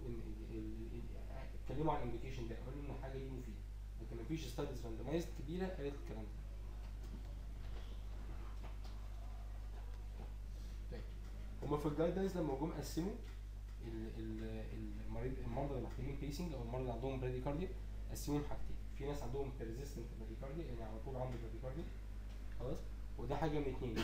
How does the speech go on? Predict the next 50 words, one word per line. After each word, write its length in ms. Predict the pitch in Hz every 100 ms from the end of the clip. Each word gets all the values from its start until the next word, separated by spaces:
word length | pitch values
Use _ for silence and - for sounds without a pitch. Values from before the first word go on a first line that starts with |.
| 135
اما 160 | 143 135
مشكله 300 | - 151 151
في 80 |
الاس 320 | 127 151 151 139
اي 60 |
node 240 | 135 190 175
فبنسميه 360 | 123 117 - 135
sinus 280 | 151 147 139
node 300 | 151 151 147
disease، 220 | 170 180
يا 80 | 165
اما 100 | 156
مشكله 320 | 147 156 151
في 100 | 139
الاي 200 | 127 143
في 60 |
node 720 | 127 120 - - - - - -
فعندهم 400 | 117 131 143 143
اي 140 | 147
في 60 | 135
بلوك، 260 | 135 - - - - - - - - - - - 113
آه، 500 | 113 113 113 117 113 120
وده 120 | 127
بقى 180 | 143 151
حاجه 200 | 147 147
من 140 | 143
اتنين، 340 | 143 127 117
يا 80 | 135
اما 100 | 131
عنده، 460 | 120 120 139 143 113 - - 123
آه، 380 | 113 110 110 104
sinus 340 | - 131 147 -
rhythm 360 | 156 180 160 120
زي 100 | 120
اللي 120 | 120
هو 220 | 123 127 120 - - - -
first 280 | 131 143 -
او 80 | -
second 340 | 127 123 113 110
او 80 | 110 127
third 120 | 127
degree 200 | 123 127
heart 300 | 139 139 139
block 100 | 143 - - - -
او 280 | 151 185 175
atrial 280 | 156 151 131
fibrillation 360 | 127 127 165 160
و 120 | 131
slow 340 | - 135 135
response. 220 | 131 -